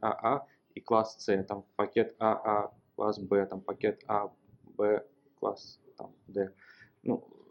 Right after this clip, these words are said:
но это если их много. Если мало, тогда лучше, конечно, в одном пакете, чтоб лежали непонятные имена и все.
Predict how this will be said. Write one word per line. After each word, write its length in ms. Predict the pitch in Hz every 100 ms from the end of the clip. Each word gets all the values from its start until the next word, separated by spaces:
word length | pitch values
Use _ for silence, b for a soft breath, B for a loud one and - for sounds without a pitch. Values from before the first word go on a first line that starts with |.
| -
но 120 | 135 143
это 160 | 147
если 160 | - 131
их 80 | 143
много. 380 | 139 107 95 - _ -
Если 200 | - -
мало, 260 | 123 165 143
тогда 240 | 110 120
лучше, 280 | 117 123 -
конечно, 560 | 117 113 - 110 104 101
в 80 | 107
одном 240 | 113 107
пакете, 320 | 104 - 104 -
чтоб 200 | - 101
лежали 380 | 104 127 143 113
непонятные 520 | - 101 101 - 98
имена 260 | 104 113
и 40 | 107
все. 300 | - 95